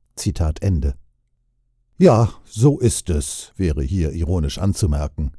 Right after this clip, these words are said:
Wenn die Leitmedien immer häufiger und entschiedener schreiben,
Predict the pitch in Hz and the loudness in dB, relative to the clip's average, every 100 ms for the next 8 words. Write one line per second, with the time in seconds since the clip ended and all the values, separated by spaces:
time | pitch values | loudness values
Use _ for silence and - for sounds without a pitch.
0 | _ _ - - 143 151 139 147 202 - | _ _ -20 -2 2 4 4 4 2 2
1 | 160 131 117 107 95 - 180 175 98 139 | 2 4 4 4 2 2 2 2 2 2
2 | 185 - 117 113 101 90 87 - 85 80 | 2 0 2 2 2 -2 -4 -4 -6 -6
3 | - 180 151 98 80 - 120 165 131 | -2 -2 0 -2 -2 -2 0 2 0